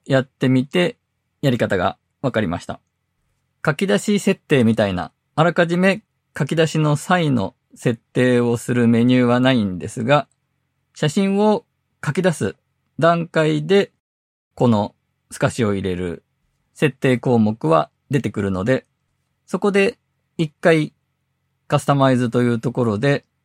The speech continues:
文字の位置、サイズ、色、透明度などを設定しておけば、次からは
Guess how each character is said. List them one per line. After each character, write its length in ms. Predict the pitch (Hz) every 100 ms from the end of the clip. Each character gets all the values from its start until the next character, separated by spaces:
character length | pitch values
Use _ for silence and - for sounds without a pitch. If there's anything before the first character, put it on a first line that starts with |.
| _ _ _ _ _
文 160 | - 135
字 100 | 113
の 260 | 92 85 _ _ _ _ _ _ _ -
位 100 | 147
置、 340 | - 110 - _ _ _
サ 240 | - 147
イ 180 | 123 123
ズ、 360 | 113 127 117 - _ _ _ _
色、 300 | 135 123 - _
透 160 | - 139
明 220 | 135 123
度 120 | 104
な 140 | 104 139
ど 140 | 123
を 260 | 147 180 - _
設 220 | - 135
定 300 | - - 151
し 80 | 147
て 140 | -
お 80 | 147
け 120 | 156
ば、 200 | 143 104 - _ _ _ _ _ _ _
次 260 | 196 208
か 120 | 196 170
ら 120 | 127
は 280 | 160 175